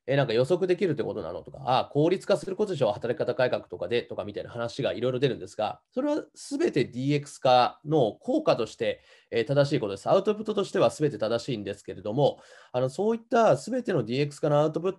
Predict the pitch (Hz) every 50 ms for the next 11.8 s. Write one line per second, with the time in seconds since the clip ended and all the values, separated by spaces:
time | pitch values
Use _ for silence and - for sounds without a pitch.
0 | _ - 107 107 117 120 113 98 - - _ _ _ _ _ - 104 113 135 147
1 | 143 143 - 113 104 101 101 98 101 104 101 98 - - _ _ _ _ _ _
2 | - 156 190 175 123 104 117 139 165 185 180 190 190 180 196 175 147 - - 175
3 | 139 101 - - - 117 113 101 101 - 151 180 202 214 214 208 214 208 214 214
4 | 214 185 123 110 90 85 76 73 - - - 107 110 107 110 117 123 139 139 127
5 | 113 113 107 127 117 110 110 - 104 82 - _ _ _ _ _ _ _ _ _
6 | _ - 147 127 127 127 127 - 165 170 196 220 220 214 214 190 147 123 113 92
7 | 78 - 117 135 135 147 147 151 143 - 147 151 143 139 151 165 175 185 185 175
8 | 139 - - 143 143 170 196 190 151 127 113 104 85 - - - 117 123 113 123
9 | 127 127 160 - - 175 185 196 - - 196 196 190 175 - 202 202 185 139 110
10 | 117 127 131 123 110 82 - - - - 110 117 87 98 110 107 107 104 - -
11 | 127 127 135 151 160 185 196 165 202 220 190 131 110 104 87 -